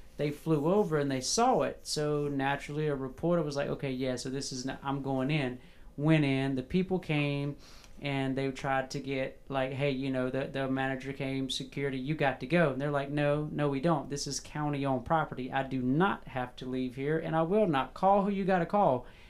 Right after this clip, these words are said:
And they did. And come to find out, you know, they, again, they tried to blame it on, you know, of course, the manager, not the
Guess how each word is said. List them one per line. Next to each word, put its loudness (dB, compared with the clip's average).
And 2
they 2
did. 2
And -2
come 4
to -2
find 4
out, 8
you 0
know, 2
they, -2
again, -2
they 0
tried -2
to -2
blame -2
it 0
on, 0
you -2
know, 0
of -4
course, -2
the -4
manager, 0
not 0
the -8